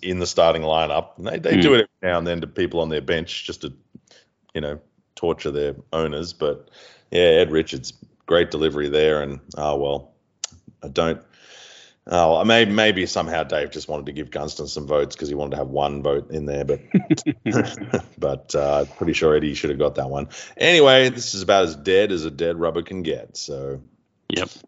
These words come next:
Speaker 1: but the Phantoms and Marbles, at least they're both playing Champions League next year. Although, um, oh, actually, I don't know if Phantoms are now, are they? I think they're, um, I think the Phantoms might have done so. I mean, they won this week, obviously, pretty comfortably, but I think they've done so poorly. I think they're down in ninth or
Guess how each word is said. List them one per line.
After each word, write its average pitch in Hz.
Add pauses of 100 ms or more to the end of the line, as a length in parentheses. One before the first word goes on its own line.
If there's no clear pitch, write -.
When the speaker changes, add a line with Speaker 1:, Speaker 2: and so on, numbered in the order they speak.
(360)
Speaker 1:
but 190
the -
Phantoms 226
and 143
Marbles, 151
at 147
least 185
they're 123
both 117
playing 107
Champions 107
League 82
next -
year. 104
Although, 76
um, 76 (320)
oh, 214
actually, 233
I 208
don't 277
know 294
if -
Phantoms 135
are 185
now, 160
are 226
they? 202
I -
think -
they're, 113
um, 90 (400)
I -
think 226
the 240
Phantoms 110
might 101
have 98
done 87
so. 131
I -
mean, 107
they 107
won 139
this 92
week, 143
obviously, 80
pretty 87
comfortably, 82
but -
I -
think 156
they've -
done 101
so 85
poorly. -
I -
think 110
they're 101
down 87
in 76
ninth 117
or 69